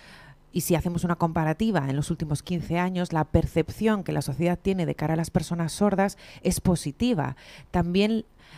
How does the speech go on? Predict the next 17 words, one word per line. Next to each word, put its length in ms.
la, 200
el 360
atractivo 500
mediático 540
que 120
ha 40
despertado 680
nuestra 480
lengua, 400
la 120
lengua 260
de 100
signos, 480
y 40
el 60
valor 260
estético 800